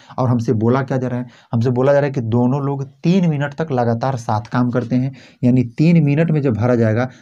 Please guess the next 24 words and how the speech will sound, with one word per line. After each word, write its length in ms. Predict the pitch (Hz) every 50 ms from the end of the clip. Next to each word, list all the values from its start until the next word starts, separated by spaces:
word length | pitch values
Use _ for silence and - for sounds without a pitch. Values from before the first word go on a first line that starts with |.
| _ -
देखिए 260 | 135 - 165 160 - -
एक 240 | 143 165 170 170 165
मिनट 260 | 143 143 151 156 151
में 120 | 147 143
नौ 220 | 131 127 143 151 147
यूनिट, 340 | 135 131 139 156 151 151 -
तो 80 | 139
तीन 260 | 127 - 139 147 143
मिनट 200 | 135 135 135 131
में 120 | 127 127 117
क्या 140 | 117 127 123
भरा 160 | 120 117 117
जाएगा, 260 | 117 113 117 123 127 127 - - - - - - 113
नौ, 240 | 107 110 123 127
अ, 380 | 120 117 120 131 127 117 110 107
नौ 120 | 110 120
दूनी 160 | 123 131 135 131
अठारह, 280 | 123 120 131 127 135
नौ 120 | 135 127 123
तिरी 280 | 117 131 135 165 202 - - - - - _ -
सत्ताईस 640 | - - - 135 120 - - 135 135 156 156 - 151
यूनिट 160 | 135 131 127
भरा 180 | 110 117 127 127
जाएगा। 340 | 120 127 123 120 135 131